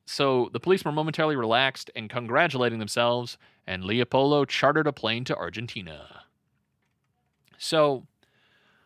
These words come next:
the article goes on a bit, um, and I'll get towards the end because we've got some more just kinda in and out of prison, in and out of prison,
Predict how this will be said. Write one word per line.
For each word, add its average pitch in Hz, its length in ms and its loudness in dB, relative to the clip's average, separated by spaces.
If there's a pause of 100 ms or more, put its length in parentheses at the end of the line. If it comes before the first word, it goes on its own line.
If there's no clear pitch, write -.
(320)
the 208 120 -2
article 214 300 2
goes 147 260 0
on 120 160 0
a 113 40 -8
bit, 147 280 -6 (880)
um, 131 760 4
and 131 120 -6
I'll 147 80 -4
get 156 160 -6
towards 135 240 -8
the 104 160 -10
end 104 340 -6
because 107 260 -10
we've 110 140 -12
got 110 160 -2
some 113 140 -10
more 107 260 -4
just 104 220 -8
kinda 101 520 0
in 123 120 -2
and 117 100 2
out 107 100 2
of 107 60 -8
prison, 139 380 -2
in 110 120 -6
and 104 120 -4
out 92 80 -4
of 87 80 -10
prison, 127 760 -2